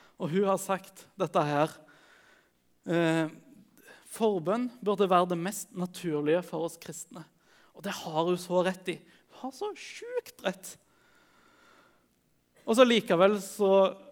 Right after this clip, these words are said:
meg selv inkludert i alt dette her, så, så dropper vi det gang etter gang, fordi, "Ja, det er ikke så viktig", eller, "Ja, det går fint, jeg skal klare meg selv." Og så er det så rart, fordi jeg ser liksom,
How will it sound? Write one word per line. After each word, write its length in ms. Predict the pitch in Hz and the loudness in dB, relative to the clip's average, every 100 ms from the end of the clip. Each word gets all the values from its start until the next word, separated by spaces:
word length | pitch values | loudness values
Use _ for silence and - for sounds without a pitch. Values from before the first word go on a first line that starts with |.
| _ _ _ _ _ _ _ _ _ 196 | _ _ _ _ _ _ _ _ _ -4
meg 180 | 170 170 | -4 -4
selv 320 | - 160 202 | -2 -2 -2
inkludert 560 | 196 180 185 175 208 - | -4 -6 -2 0 0 -6
i 80 | 175 | -2
alt 220 | 175 185 | -2 -2
dette 240 | 190 180 160 | -6 -4 -2
her, 240 | 202 220 - _ _ _ | -4 -6 -20 _ _ _
så, 380 | 190 220 196 196 | -8 -8 -8 -6
så 120 | 202 180 | -6 -6
dropper 400 | 196 - - 165 | -10 -10 -12 -4
vi 120 | 170 | 0
det 80 | 190 180 | 0 0
gang 180 | 170 180 | -2 -2
etter 200 | 175 165 | -2 -2
gang, 180 | 165 185 | -2 -4
fordi, 220 | 180 175 | -4 -4
"Ja, 480 | 170 180 185 180 170 | -2 -2 -2 -2 -4
det 140 | 156 | -6
er 20 | |
ikke 160 | 151 165 | -8 -12
så 160 | 165 165 | -10 -10
viktig", 300 | 175 - - | -12 -10 -8
eller, 240 | 165 175 - - - - | -6 -8 -14 -20 -20 -6
"Ja, 140 | 190 185 185 175 170 170 | 0 2 4 6 6 4
det 100 | 165 160 | 4 2
går 100 | 156 | 0
fint, 320 | - 160 151 | -4 -6 -4
jeg 140 | 165 | -6
skal 100 | 180 170 | -6 -6
klare 300 | 160 147 156 | -6 -6 -10
meg 160 | 156 | -12
selv." 240 | - 170 175 _ _ _ _ _ _ _ _ _ _ _ _ _ _ _ _ _ _ | -12 -14 -14 _ _ _ _ _ _ _ _ _ _ _ _ _ _ _ _ _ _
Og 140 | 180 | -6
så 100 | 196 220 - - - | -4 -4 -10 -20 -2
er 160 | 175 | 0
det 80 | 185 | 2
så 140 | 175 | 2
rart, 180 | 160 175 | 2 2
fordi 220 | 180 170 | 2 0
jeg 80 | 170 | 0
ser 180 | 170 165 | 0 0
liksom, 300 | 165 175 | 0 -2